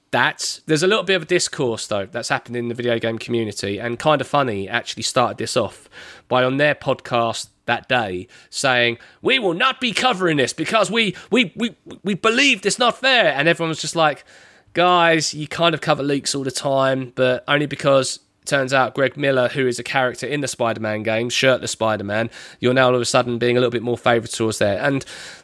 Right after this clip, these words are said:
he had a bit of a whole media storm about it. He issued, like, a statement about it saying, "What we meant to say was we're not gonna cover it today. We'll cover it a little bit later on." Anyway, I don't wanna get into that sort of shit.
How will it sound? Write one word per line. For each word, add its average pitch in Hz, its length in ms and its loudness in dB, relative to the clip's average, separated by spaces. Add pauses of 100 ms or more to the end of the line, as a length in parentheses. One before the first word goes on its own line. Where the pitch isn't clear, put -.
(120)
he 156 140 -2
had 180 120 2
a 156 40 -2
bit 180 100 0
of 156 60 -4
a 151 40 -8
whole 165 160 2
media 160 380 0
storm 160 260 0
about 151 340 0
it. 135 40 -12
He 139 140 -2
issued, 143 340 -2
like, 127 160 -4
a 139 40 -6
statement 127 480 -2
about 120 340 0
it 117 100 -6
saying, 120 280 0
"What 139 140 -2
we 131 120 -4
meant 139 200 0
to 127 60 -10
say 131 220 2
was 123 180 -6
we're 120 60 -2
not 131 120 0
gonna 127 140 -6
cover 120 260 -2
it - 80 -6
today. 127 460 2
We'll 117 100 0
cover 120 300 -2
it 110 40 -2
a - 20 -6
little 117 120 -2
bit 113 100 -8
later 113 220 -2
on." 110 140 -4
Anyway, 110 180 -2
I 113 80 -2
don't 165 120 4
wanna 139 100 2
get 123 100 0
into 104 140 -4
that 101 100 -2
sort - 160 -8
of - 60 -4
shit. - 240 -2